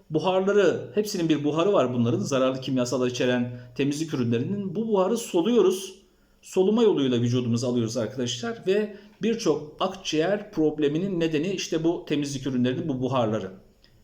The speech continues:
İkinci olarak bu temizlik ürünleri cildimize değdiğinde cildimizi tahriş ediyor ve gözeneklerden de vücudumuzun içerisine alıyoruz. Hem cilt problemlerinin hem de birçok rahatsızlığın yine ana kaynağında baktığımızda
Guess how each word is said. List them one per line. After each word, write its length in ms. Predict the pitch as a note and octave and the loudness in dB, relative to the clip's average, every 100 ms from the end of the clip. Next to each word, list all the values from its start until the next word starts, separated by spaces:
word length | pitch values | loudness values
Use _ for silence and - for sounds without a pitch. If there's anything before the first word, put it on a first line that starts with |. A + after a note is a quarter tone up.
| _ _ _ | _ _ _
İkinci 340 | B2+ E3 F3+ A#3 | -10 -4 2 4
olarak 600 | A3+ A3+ A#3 - - - | 6 4 0 -10 -16 -10
bu 80 | |
temizlik 400 | - F3 G3 A3 | -2 0 0 -2
ürünleri 380 | A#3+ G#3 F3 F#3+ | 0 0 0 0
cildimize 500 | E3+ D3 E3 E3+ G#3 | 0 -2 -2 0 0
değdiğinde 580 | F3+ B2+ A#2+ A#2 G#3+ A#3+ | 0 0 0 0 -2 -4
cildimizi 460 | - D3 D#3+ D#3+ F#3+ | -4 -2 -2 -4 -8
tahriş 380 | C#3 A#2 B2 A#2+ | -2 -2 0 -2
ediyor 400 | - C3 D#3 - | -4 -4 -6 -6
ve 60 | |
gözeneklerden 720 | C3+ C3+ D3+ E3 E3 F#3+ F#3+ G3+ | -4 -2 -2 -2 -2 -4 -2 -2
de 80 | E3+ | -2
vücudumuzun 460 | E3 E3+ E3 F#3 | 0 0 0 -6
içerisine 400 | F#3 D#3+ C#3 D3 | -4 -4 -4 -6
alıyoruz. 500 | A2 F2+ - - - _ - - _ | -6 -8 -14 -18 -20 _ -20 -20 _
Hem 220 | E3+ G3+ | -2 -2
cilt 280 | D3+ F#3 F#3 | 0 -2 -2
problemlerinin 880 | A3+ G#3 G3 F3 C3+ B2+ E3+ F#3+ - | 0 2 2 2 0 0 -2 -6 -8
hem 180 | F#3+ F#3+ | -4 0
de 120 | F3 | 0
birçok 440 | F#3+ F#3+ - C3 C3+ | 0 -2 -4 -4 0
rahatsızlığın 580 | D3+ E3+ - C3 D3+ | 2 2 -2 -4 -4
yine 240 | F#3+ F#3+ F#3+ | 0 0 0
ana 300 | E3 F#3 F#3 | 0 -2 -2
kaynağında 500 | C3+ B2 A#2+ A#2+ A#2+ | -2 0 2 2 2
baktığımızda 840 | F3 - D#3+ A#2+ A2 C3 E3+ - | -2 0 0 0 0 -2 -4 -6